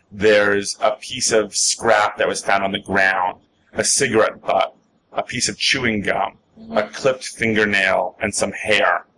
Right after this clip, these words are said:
Speaker 2: Mm-hmm.
Speaker 1: And so what she does is she goes around and scours the streets for these little things that are left behind that are discarded by humans
Speaker 2: Yeah.
Speaker 1: that have a trace of D N A on them.
Speaker 2: Okay.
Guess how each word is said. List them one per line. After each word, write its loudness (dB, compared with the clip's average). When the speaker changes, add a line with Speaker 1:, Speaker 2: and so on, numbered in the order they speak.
Speaker 2:
Mm-hmm. -20
Speaker 1:
And 0
so 2
what 2
she 0
does 0
is 0
she 0
goes 0
around 2
and -4
scours 2
the -6
streets -4
for 0
these -2
little 4
things -2
that 2
are 0
left 0
behind -2
that -2
are 2
discarded 0
by 2
humans -4
Speaker 2:
Yeah. -2
Speaker 1:
that 2
have 4
a 0
trace -2
of -6
D 0
N -2
A 0
on -4
them. -4
Speaker 2:
Okay. -6